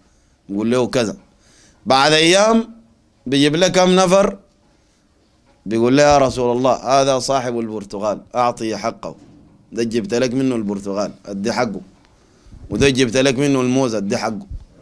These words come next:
يعني أنا اتدينت لك". يقول له: "يا، يا عبد الله، يا لم تهدي إلي، تمددني هدية". الرسول عليه الصلاة والسلام يقول له: "ألم تهدي إلي؟" يقول له: "يا رسول الله،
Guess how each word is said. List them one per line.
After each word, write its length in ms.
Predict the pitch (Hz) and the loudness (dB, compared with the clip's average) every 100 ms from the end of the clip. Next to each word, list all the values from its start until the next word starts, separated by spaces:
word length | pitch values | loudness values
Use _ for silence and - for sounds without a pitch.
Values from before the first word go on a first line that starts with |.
| - - - | -20 -20 -2
يعني 280 | 123 131 147 | 2 4 4
أنا 100 | 147 | 2
اتدينت 480 | 120 127 127 120 123 | 2 2 2 0 -2
لك". 300 | 131 120 - - _ _ _ _ _ _ 104 | -4 -4 -12 -20 _ _ _ _ _ _ -6
يقول 220 | 131 156 | 0 2
له: 300 | 185 185 175 | 4 4 2
"يا، 300 | 147 147 139 | 2 2 2
يا 120 | 143 | 2
عبد 320 | 147 139 143 | 4 4 2
الله، 320 | 151 160 175 | 0 2 2
يا 160 | 147 147 | 2 0
لم 200 | 175 175 | 0 -2
تهدي 480 | 185 170 156 156 151 | -2 -4 -4 -6 -6
إلي، 260 | 160 170 | -6 -8
تمددني 640 | 151 156 156 156 156 151 180 | -8 -8 -6 -4 -4 -4 -2
هدية". 420 | 165 165 185 - - _ _ _ _ | -2 -2 -6 -8 -16 _ _ _ _
الرسول 420 | - 113 117 160 | -10 -6 -4 -2
عليه 260 | 147 127 120 | 0 0 -4
الصلاة 220 | 104 101 | -8 -8
والسلام 380 | 98 98 95 98 | -10 -10 -14 -12
يقول 140 | 104 | -8
له: 140 | 123 131 | -6 -2
"ألم 200 | 160 180 | -2 0
تهدي 480 | 185 170 160 151 151 | 0 0 -2 -4 -4
إلي؟" 240 | 160 180 _ _ _ _ _ _ _ _ _ - | -4 -6 _ _ _ _ _ _ _ _ _ -8
يقول 220 | 123 151 | -2 2
له: 60 | |
"يا 200 | 185 180 | 4 4
رسول 360 | 175 160 156 156 | 2 0 -2 -2
الله، 640 | 147 147 156 170 165 175 | -2 0 0 0 0 -4